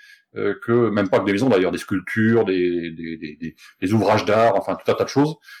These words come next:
euh, beaucoup plus simplement que, il y a par exemple des ponts qui ont été construits. Je crois qu'il y en avait un en Espagne, je sais plus où, qui était construit l'année dernière, je crois. Euh, s'ils avaient fait ça avec un portique, ils pouvaient pas passer au-dessus de l'eau, quoi, si tu veux. Donc ils l'ont construit avec des bras robotisés, effectivement, qui sont assez longs,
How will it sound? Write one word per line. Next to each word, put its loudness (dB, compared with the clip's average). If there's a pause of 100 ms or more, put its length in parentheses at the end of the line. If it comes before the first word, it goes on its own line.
(180)
euh, -6
beaucoup -4
plus -2
simplement 0
que, -2
il -12
y 0
a -2
par 2
exemple 0
des 0
ponts 0
qui -12
ont -4
été -6
construits. -6
Je -20
crois -4
qu'il -4
y 2
en 0
avait 0
un 2
en 0
Espagne, -4
je -14
sais -20
plus -4
où, 0
qui -6
était -4
construit -4
l'année 0
dernière, 0
je -20
crois. -10 (500)
Euh, 0
s'ils 0
avaient 4
fait -8
ça 2
avec 2
un 2
portique, -4
ils -20
pouvaient 2
pas 4
passer 4
au-dessus -2
de 4
l'eau, 4
quoi, -2
si -10
tu -16
veux. -12 (240)
Donc -4
ils 0
l'ont 2
construit 0
avec 4
des 2
bras 2 (440)
robotisés, 2 (160)
effectivement, -6
qui -12
sont -4
assez 0
longs, -2